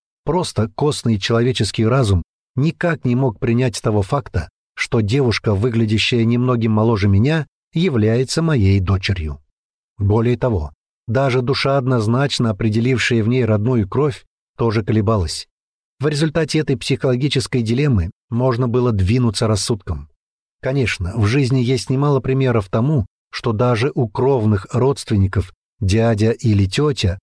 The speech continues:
оказывается младше своих племянников. Это вполне объяснимо и никого уже не удивляет. Но когда отец и дочь выглядят почти ровесниками,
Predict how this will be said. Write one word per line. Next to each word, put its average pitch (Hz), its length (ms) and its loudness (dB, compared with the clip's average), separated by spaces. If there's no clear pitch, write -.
оказывается 156 640 -2
младше 151 360 0
своих 123 360 -2
племянников. 113 720 0
Это 196 220 -4
вполне 175 380 0
объяснимо 143 580 0
и 120 200 -2
никого 120 400 0
уже 107 220 2
не 110 120 4
удивляет. 95 640 0
Но 117 220 0
когда 110 580 0
отец 110 600 -2
и 107 140 0
дочь 147 440 -2
выглядят 120 580 0
почти 131 340 -2
ровесниками, 98 760 -2